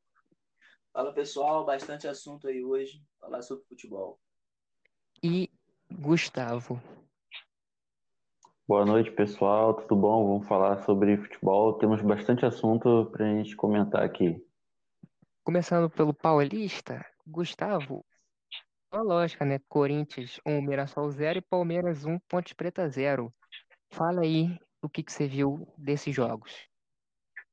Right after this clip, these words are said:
Speaker 3: Bem, é, nessa semana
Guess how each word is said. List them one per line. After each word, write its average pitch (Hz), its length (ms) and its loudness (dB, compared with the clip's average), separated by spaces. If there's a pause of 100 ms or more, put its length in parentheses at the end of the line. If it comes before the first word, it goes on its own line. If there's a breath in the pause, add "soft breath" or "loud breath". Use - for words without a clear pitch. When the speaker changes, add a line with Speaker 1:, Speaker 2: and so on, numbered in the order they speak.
(640 loud breath)
Speaker 3:
Bem, 98 600 2
é, 80 580 0
nessa 101 240 4
semana 101 800 4